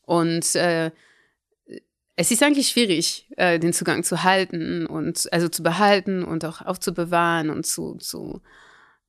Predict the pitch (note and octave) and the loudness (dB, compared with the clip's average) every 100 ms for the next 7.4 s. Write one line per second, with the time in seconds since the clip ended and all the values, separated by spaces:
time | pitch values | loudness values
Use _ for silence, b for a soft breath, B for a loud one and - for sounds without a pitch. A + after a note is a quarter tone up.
0 | C#4+ - - F3 F3+ G3+ G3+ F#3+ F#3+ G3 | -14 -8 0 4 6 6 4 0 -2 -4
1 | - _ _ _ _ _ _ _ _ _ | -12 _ _ _ _ _ _ _ _ _
2 | _ _ F3 E3 E3 E3 E3 - - F3 | _ _ 2 4 2 0 -2 -4 -4 -2
3 | E3 D#3+ D#3+ D#3+ E3 G#3 F3+ D3+ E3+ - | 0 -2 -2 -4 -8 0 0 0 -4 -8
4 | E3 F3 - - F3 E3 D#3+ - - - | -6 -4 -4 -4 -2 -2 -2 -6 -10 -8
5 | - E3+ E3+ E3 D#3+ D3+ - F3 F3+ - | -2 0 0 0 -2 -4 -2 -2 0 0
6 | G#3+ F#3 E3+ - D#3+ D#3 F3 - - _ | 0 -2 -4 -4 -2 -4 -4 -8 -12 _
7 | _ F#3 E3+ F3+ | _ -4 -4 -4